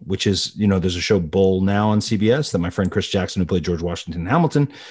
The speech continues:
is one of the stars of, that I actually guest starred on. Um, but there was a show called Bull back in two thousand that I was one of the stars of the show, and I played a guy named Marty Decker,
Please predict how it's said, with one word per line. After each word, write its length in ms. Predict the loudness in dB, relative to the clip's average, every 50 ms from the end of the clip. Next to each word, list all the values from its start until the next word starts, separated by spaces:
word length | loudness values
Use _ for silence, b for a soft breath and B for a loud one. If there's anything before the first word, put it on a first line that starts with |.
| B B -6
is 140 | -2 0 2
one 100 | 2 2
of 60 | 2
the 60 | 0
stars 300 | 0 2 2 2 4 4
of, 140 | 2 2 2
that 120 | 0 0 0
I 160 | 0 0 -2
actually 280 | -4 -4 -2 -2 -2 -2
guest 260 | 0 0 0 0 0
starred 300 | 0 2 2 4 4 4
on. 300 | 4 4 2 2 0 -2 -6 B B B B B B -2 0 B -2 -2
Um, 320 | -2 -2 -2 -2 -2 -2 -2
but 160 | -2 0 0 2
there 80 | 2
was 180 | 2 2 2 0
a 40 | -2
show 180 | 0 0 0 0
called 320 | 2 0 0 0 -2 0
Bull 220 | 0 2 2 2 2
back 200 | 2 2 2 2
in 80 | 2
two 160 | 4 4 2
thousand 520 | 2 2 4 2 2 2 0 -4 -6 -6 -6
that 200 | -6 -6 -6 -4
I 140 | -2 -2 0
was 300 | 2 2 2 0 0 -2
one 160 | -2 -2 -2
of 100 | -2 -4
the 80 | -6
stars 300 | -4 -2 0 2 2 2
of 80 | 0 -4
the 60 | -6 -8
show, 340 | -8 -8 -8 -8 -8 -8 -6
and 120 | -6 -6
I 40 | -4
played 200 | -2 -2 -2 -2
a 40 | -2
guy 120 | -2 -2
named 180 | -2 0 0 0
Marty 260 | 0 0 0 0 -2
Decker, 480 | -2 -4 -6 -4 0 0 0 0 -2